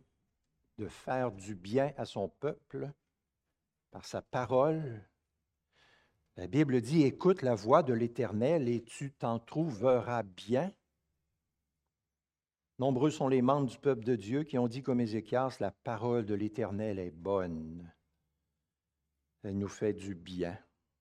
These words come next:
Préparons-nous donc à l'écouter avec joie et reconnaissance en tournant dans nos Bibles, dans l'Ancien Testament, au livre du prophète Jérémie, au chapitre trois, à la page sept cent quarante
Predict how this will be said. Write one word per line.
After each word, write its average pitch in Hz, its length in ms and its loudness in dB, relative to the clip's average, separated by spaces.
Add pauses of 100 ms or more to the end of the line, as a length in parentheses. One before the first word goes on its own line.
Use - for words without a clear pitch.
(140)
Préparons-nous 123 560 -2
donc 117 340 0
à 117 80 -2
l'écouter 104 640 -6 (340)
avec 113 300 -6
joie 90 400 -6 (340)
et 107 140 -4
reconnaissance 110 960 -6 (340)
en 113 100 -4
tournant 131 460 2
dans 117 160 2
nos 104 320 -4
Bibles, 131 440 -2
dans 101 160 -4
l'Ancien 104 360 -6
Testament, 95 600 -6 (1120)
au 104 140 -2
livre 123 260 0
du - 120 -16
prophète 127 560 0
Jérémie, 131 500 2
au 139 80 -2
chapitre 120 640 -6 (120)
trois, 147 440 0 (1200)
à - 60 -12
la 110 100 -4
page 131 460 2
sept - 400 -4
cent 156 260 -2
quarante 123 480 -2